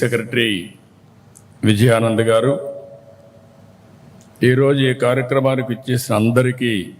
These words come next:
నమస్కారాలు. ముందుగా పోలీస్ అమరవీరులకి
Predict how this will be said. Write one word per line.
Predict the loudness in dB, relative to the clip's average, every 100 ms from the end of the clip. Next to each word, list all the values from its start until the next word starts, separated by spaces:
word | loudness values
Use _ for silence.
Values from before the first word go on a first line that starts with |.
| -20 _ _ -8 0
నమస్కారాలు. | 0 0 0 0 2 0 -2 -6 -18 -20 -20 -20 _ _ -20 _ _ _ -20 -20 -20 -20 -20 -20 -4 2
ముందుగా | 4 4 2 4 2
పోలీస్ | 2 0 2 2 0 0 0
అమరవీరులకి | 2 2 0 0 0 -2 -2 -2 -2 -4